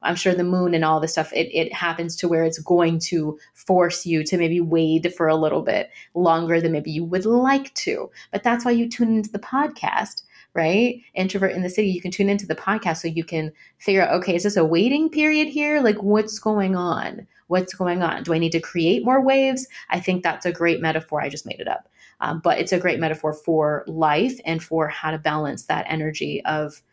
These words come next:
you know, go, go, go. And also, like, let's just chill. Let's just tone it down a little bit.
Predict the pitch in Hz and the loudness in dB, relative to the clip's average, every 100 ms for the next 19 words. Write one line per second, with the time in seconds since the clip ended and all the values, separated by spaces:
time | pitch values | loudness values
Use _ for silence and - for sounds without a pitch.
0 | _ _ _ 170 156 143 - 156 156 151 | _ _ _ -4 -4 -2 -2 0 0 0
1 | 156 151 143 156 147 151 - 151 139 135 | 0 0 0 -4 -6 -6 -6 -4 -6 -4
2 | 147 - 156 - - - - _ _ 160 | -6 -6 -10 -6 -4 -4 -8 _ _ -12
3 | - 156 - 156 151 143 143 151 151 156 | -8 -8 -6 -6 -6 -6 -6 -6 -6 -4
4 | 147 78 | -2 -4